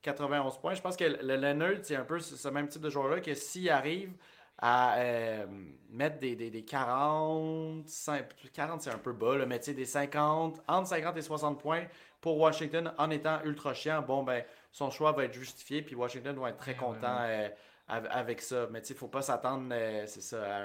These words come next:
Speaker 1: un quatre-vingt-dix points, là.
Speaker 2: Point par match. Ouais, ouais.
Speaker 1: Non, c'est ça.
Speaker 2: Puis tu sais, on va penser à l-, à son coéquipier, Jaco-, euh, Jacob.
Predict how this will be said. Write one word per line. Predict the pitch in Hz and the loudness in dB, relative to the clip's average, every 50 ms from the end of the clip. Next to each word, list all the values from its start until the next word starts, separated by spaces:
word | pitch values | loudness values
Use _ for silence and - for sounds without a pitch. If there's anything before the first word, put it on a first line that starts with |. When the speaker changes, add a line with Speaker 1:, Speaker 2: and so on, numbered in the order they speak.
| 101 104 | -6 -10
Speaker 1:
un | |
quatre-vingt-dix | 101 - 120 110 - 117 113 113 104 104 104 98 | -8 -8 -10 -8 -6 -8 -6 -6 -6 -8 -10 -12
points, | - - - 101 101 95 | -10 -10 -10 -8 -8 -8
là. | 92 92 | -10 -6
Speaker 2:
Point | 90 147 135 | -6 -6 -6
par | - - 135 127 | -4 -4 -2 -2
match. | 120 117 110 110 - _ _ _ | 0 0 -2 -4 -6 _ _ _
Ouais, | - 120 | -8 -6
ouais. | 120 117 117 113 110 107 113 | -4 -2 -2 -2 -2 -4 -6
Speaker 1:
Non, | 110 107 | -10 -14
c'est | 110 - - | -12 -14 -16
ça. | - - | -8 -6
Speaker 2:
Puis | 143 127 | -6 -6
tu | - | 2
sais, | - 160 160 156 156 - - _ _ _ _ _ - | 6 8 8 8 6 2 -2 _ _ _ _ _ -2
on | 135 135 | -2 2
va | 120 143 113 | 2 0 4
penser | - 139 139 135 - - 160 | 6 4 4 4 6 6 8
à | 156 147 | 8 8
l-, | 139 143 | 8 6
à | 143 131 135 131 127 123 123 | 6 4 4 2 2 0 -2
son | - 123 120 | -4 -10 -4
coéquipier, | - 143 139 - - - 143 151 156 147 | 0 0 0 0 -2 0 2 4 4 4
Jaco-, | 135 135 127 123 139 | 4 2 2 2 2
euh, | 110 - 127 127 123 120 117 117 | 2 2 2 2 2 2 0 0
Jacob. | 113 113 107 - 113 107 | -2 -4 -6 -6 -6 -6